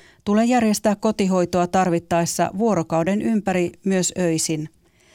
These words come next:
Lausuntokierroksella lakiluonnos sai arvostelua siitä, ettei se tarjonnut ratkaisuja alaa vaivaavaan hoitajapulaan. Lakiesityksen mukaan pulaa pyritään helpottamaan esimerkiksi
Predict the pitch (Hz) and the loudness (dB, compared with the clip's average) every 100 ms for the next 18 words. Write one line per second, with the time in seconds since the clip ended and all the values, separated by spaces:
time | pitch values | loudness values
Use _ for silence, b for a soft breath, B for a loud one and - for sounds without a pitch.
0 | b b b 185 190 196 214 214 - 220 | b b b 0 0 2 0 -2 0 0
1 | 208 - 208 196 196 214 - 185 185 180 | 0 0 0 2 2 0 0 0 0 0
2 | 185 - 214 202 220 220 190 190 - 175 | 0 0 0 0 0 0 0 -4 -2 0
3 | 185 175 233 214 180 180 165 B B - | 0 0 0 0 0 -2 -2 B B -4
4 | 185 190 190 220 233 220 214 202 208 226 | -2 0 0 0 2 2 2 0 0 0
5 | 220 - 185 180 190 185 185 208 202 180 | 0 0 0 0 0 0 0 2 2 2
6 | 175 175 170 175 175 175 175 220 208 180 | 2 2 2 0 2 2 0 0 0 0
7 | 165 156 - 175 170 156 151 160 - _ | -2 -2 -2 0 2 0 -2 -6 -10 _
8 | B B B B B - 190 185 196 190 | B B B B B -2 0 2 2 2
9 | 180 180 196 185 180 190 180 175 226 165 | 0 0 0 0 0 2 2 0 0 0
10 | 160 208 214 214 208 208 226 214 196 - | 0 0 0 2 2 4 2 0 -4 -2
11 | 185 185 185 185 185 180 175 175 190 | 0 2 2 2 0 0 -2 -2 -2